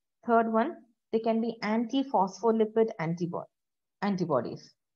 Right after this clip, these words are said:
Antiphospholipid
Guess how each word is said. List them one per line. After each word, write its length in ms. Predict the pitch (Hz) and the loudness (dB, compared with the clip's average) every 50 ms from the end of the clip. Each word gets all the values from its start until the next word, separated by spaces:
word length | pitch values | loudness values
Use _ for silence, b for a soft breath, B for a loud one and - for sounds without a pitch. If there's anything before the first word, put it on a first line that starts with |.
| _ _ _ _ _ _ _ _ _ _ _ _ _ | _ _ _ _ _ _ _ _ _ _ _ _ _
Antiphospholipid 4000 | 175 180 185 196 196 185 - 233 254 330 392 - _ _ _ _ _ _ _ _ _ _ _ _ _ _ _ _ _ _ _ _ _ _ _ _ _ _ _ _ _ _ _ _ _ _ _ _ _ _ _ _ _ _ _ _ _ _ _ _ _ _ _ _ _ _ _ _ _ _ _ _ _ _ _ _ _ 233 226 233 233 - - - 254 240 220 180 - - - 262 254 - | -6 -6 -6 -6 -8 -10 -12 -10 -10 -10 -10 -12 _ _ _ _ _ _ _ _ _ _ _ _ _ _ _ _ _ _ _ _ _ _ _ _ _ _ _ _ _ _ _ _ _ _ _ _ _ _ _ _ _ _ _ _ _ _ _ _ _ _ _ _ _ _ _ _ _ _ _ _ _ _ _ _ _ 2 2 2 0 -8 -2 0 0 2 2 0 -2 0 -2 -2 -2 -4